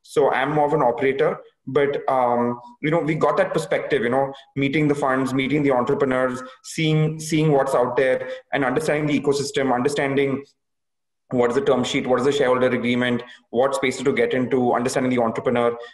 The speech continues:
So that was the journey that it, it, that began. And, and then we formed an asset allocation strategy where we did eighty into public and twenty into the unlisted.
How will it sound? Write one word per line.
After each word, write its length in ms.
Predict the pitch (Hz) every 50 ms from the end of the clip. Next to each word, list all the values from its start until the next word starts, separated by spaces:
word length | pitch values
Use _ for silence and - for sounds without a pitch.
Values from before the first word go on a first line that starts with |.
| _
So 160 | _ - 170
that 180 | 151 143 139 139
was 140 | 170 180 180
the 100 | 202 196
journey 480 | 147 123 135 123 123 135 147 160 170 165
that 200 | 160 151 - 147
it, 100 | 143 139 - _ -
it, 340 | 139 143 143 - - -
that 200 | 135 139 139 135
began. 340 | 123 127 113 120 117 135 170
And, 260 | 180 165 165 165 160 - - 143
and 160 | 156 156 143
then 240 | 156 156 160 160 160 - - - - _ _ -
we 120 | 147 147
formed 360 | 147 147 151 143 139 147 156 151
an 60 | 151
asset 280 | 135 131 - - 147
allocation 380 | 139 131 139 - 151 135 147 147
strategy 520 | 147 - 127 123 127 131 127 131 139 139
where 120 | 131 139 127
we 120 | 131 135
did 240 | 131 139 139 135 - - _ _ _ _ -
eighty 320 | 139 139 139 - - 165 156
into 180 | 151 147 156
public 400 | 151 143 127 123 123 135 143 143
and 160 | 151 143 143 143
twenty 380 | 139 127 123 120 123 151 143
into 260 | 139 135 135 151 143
the 120 | 143 139 127
unlisted. 600 | 117 131 120 127 123 - - 151 175 196 -